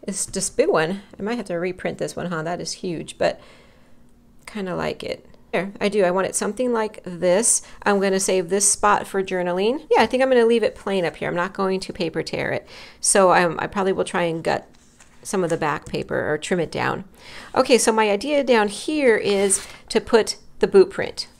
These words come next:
Okay, so it's gonna look something like this. This is just my sample though. I'm not gonna use this piece. Okay, so you could kind of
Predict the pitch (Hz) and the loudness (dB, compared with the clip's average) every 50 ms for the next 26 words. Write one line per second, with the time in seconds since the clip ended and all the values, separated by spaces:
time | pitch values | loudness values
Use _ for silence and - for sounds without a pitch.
0 | - - - - - - - 185 175 - 196 190 196 202 196 202 180 190 - - | -20 -20 -20 -20 -12 -10 -8 -8 -6 -2 -2 -2 0 0 -2 -4 -4 -4 -4 -4
1 | 202 202 196 185 190 185 175 - - - - - - - - - - - - - | -2 -2 0 0 0 0 0 -2 -8 -16 -20 -20 -20 -20 -20 -20 -20 -20 -20 -20
2 | - _ - - - - - 226 226 226 220 - 226 220 208 196 196 196 - 165 | -20 _ -20 -14 -10 -4 0 2 2 2 2 2 2 2 4 2 0 0 -2 -2
3 | 160 175 156 156 - - 196 202 220 214 202 - 196 196 - 170 170 170 - - | 0 2 2 2 2 0 0 0 0 -2 -2 -2 -2 -2 -2 -2 -2 -2 -2 -2
4 | 160 147 143 - - - 147 160 156 160 156 160 - 170 170 160 156 160 160 156 | -2 -2 -2 -4 -4 -4 -4 -4 -4 -6 -6 -6 -6 -6 -6 -6 -6 -6 -8 -6
5 | - 147 - - - - - - - - - - - - - - _ - - - | -6 -6 -6 -6 -8 -10 -12 -12 -10 -8 -10 -10 -10 -12 -18 -20 _ -20 -20 -20
6 | - - - - - - - - - - 185 180 180 - 220 220 214 - 208 202 | -20 -20 -18 -16 -16 -16 -16 -18 -12 -10 -10 -8 -4 -4 -4 -2 -2 -2 -2 -2
7 | 208 202 208 196 - - 196 190 185 175 180 | -2 -2 -4 -8 -6 -4 -2 -2 -2 -2 -4